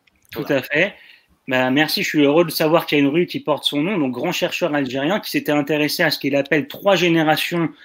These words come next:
Speaker 1: de travailleurs, euh, immigrés en, en France. Et moi, j'ai appliqué ça au sport, avec très schématiquement, tout d'abord, la première génération, c'est les migrants sportifs, ceux qui viennent en France dans le but, qui sont déjà formés en Algérie et qui viennent en France dans le but de travailler.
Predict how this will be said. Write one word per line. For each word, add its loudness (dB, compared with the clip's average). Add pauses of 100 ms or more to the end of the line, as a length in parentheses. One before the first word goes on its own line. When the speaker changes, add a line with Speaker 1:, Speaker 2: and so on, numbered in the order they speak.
(180)
Speaker 1:
de 0
travailleurs, 0
euh, 2 (100)
immigrés 4
en, 0
en -2
France. -2 (260)
Et 0
moi, 6
j'ai 6
appliqué 2
ça 6
au 8
sport, 0 (260)
avec 0
très 0
schématiquement, 0
tout -6
d'abord, 4
la 2
première 2
génération, 2 (280)
c'est 0
les 4
migrants 2
sportifs, -4
ceux -2
qui -8
viennent 2
en 4
France -2 (240)
dans 2
le 6
but, -2 (120)
qui -4
sont 2
déjà 4
formés 4
en 4
Algérie 0 (240)
et -6
qui -4
viennent 4
en 4
France -2
dans 0
le -2
but -6
de 0
travailler. 0